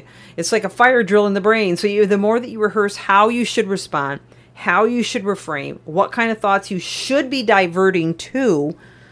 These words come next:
when you run into real life encounters of criticism or rejection, you're going to be more prepared for it. Uh, some research suggests that facing potential social mishaps that contribute to these triggers of anxiety and negative thinking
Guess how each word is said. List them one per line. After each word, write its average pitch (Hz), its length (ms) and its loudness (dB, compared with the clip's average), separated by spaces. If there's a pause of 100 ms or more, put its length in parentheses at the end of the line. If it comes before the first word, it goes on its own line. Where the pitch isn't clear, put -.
(440)
when 214 260 4
you 208 140 4
run 208 160 4
into 285 400 2
real 185 240 4
life 156 300 4
encounters 151 640 -4
of 170 200 -2
criticism 165 1000 -2
or 175 140 0
rejection, 156 840 -6 (360)
you're 214 120 -2
going 233 240 0
to 285 60 -2
be 269 100 0
more 180 240 2
prepared 247 600 -4
for 139 280 -4
it. - 200 -12 (920)
Uh, 151 180 -2
some 233 280 4
research 220 340 -2
suggests 185 480 -2
that - 200 -2
facing 196 360 -2
potential 190 640 -2
social 202 520 2
mishaps 175 680 -2 (520)
that 180 180 2
contribute 247 680 0
to 240 100 0
these 190 260 -6
triggers 190 580 -2
of 180 120 0
anxiety 160 500 -2
and 151 80 -4
negative 143 260 -6
thinking 175 480 -8